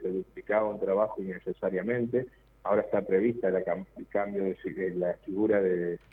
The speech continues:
el cambio de razón social de una manera más dinámica para que se pueda hacer de manera más sencilla. La verdad que hay muchos instrumentos, es un cuerpo normativo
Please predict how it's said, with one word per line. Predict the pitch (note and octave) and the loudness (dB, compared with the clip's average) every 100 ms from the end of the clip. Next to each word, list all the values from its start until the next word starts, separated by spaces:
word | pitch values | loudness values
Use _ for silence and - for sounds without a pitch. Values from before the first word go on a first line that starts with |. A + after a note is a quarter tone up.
| - | -8
el | F#2+ | -6
cambio | - F#2+ G2 F#2 | -2 0 2 2
de | |
razón | F2+ F2 F#2+ | 2 -2 -4
social | - F#2 A#2+ A#2 | -8 -2 2 2
de | G2+ | 0
una | F#2 | -4
manera | F2+ F#2 G2 F#2+ | -6 -2 -2 -2
más | F#2 | -4
dinámica | G2 C3 C3 A#2+ A2 | -2 -2 -2 -2 -2
para | F#2 F2+ F2+ | -2 -4 -6
que | |
se | - F2 | -8 -4
pueda | F#2+ F2+ | -4 -4
hacer | - F#2+ | -2 -2
de | F2+ | -2
manera | E2+ F#2 F#2+ | -6 -6 -6
más | F#2+ - | -6 -10
sencilla. | - - C3+ C#3 A#2 G#2+ - _ - - | -10 0 2 2 0 -2 -4 _ -14 -2
La | A#2 | 2
verdad | D3 D3+ | 2 4
que | D3+ | 2
hay | D3+ | 2
muchos | D#3 D#3+ D3+ - | 0 -2 -4 -6
instrumentos, | B2+ C3+ D#3 D#3 C#3+ C3 | -4 -2 0 2 2 0
es | B2 - | -6 -8
un | A2 | -6
cuerpo | A2+ A2+ A2 A2 | -2 0 0 0
normativo | G#2 G#2+ G#2+ A2+ A2 A2 G2 | 0 -2 0 2 6 4 4